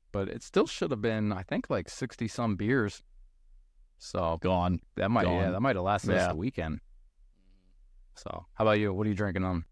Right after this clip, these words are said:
Speaker 2: Um, I have a, it's called Orange Crush. So it's, it,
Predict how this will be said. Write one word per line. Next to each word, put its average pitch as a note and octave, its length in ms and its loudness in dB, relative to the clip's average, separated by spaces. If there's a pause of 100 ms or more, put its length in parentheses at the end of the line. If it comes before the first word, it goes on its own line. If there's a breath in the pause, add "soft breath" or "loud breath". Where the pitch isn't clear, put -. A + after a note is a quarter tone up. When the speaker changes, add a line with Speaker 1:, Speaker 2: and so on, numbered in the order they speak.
(600)
Speaker 2:
Um, G2+ 460 2
I A2+ 240 2
have B2+ 400 0
a, A2 640 -2
it's - 680 -12
called F#3+ 180 0
Orange E3 320 -2
Crush. G#2+ 500 -2 (240)
So G#2 240 0
it's, G2 120 -2
it, G#2+ 160 -4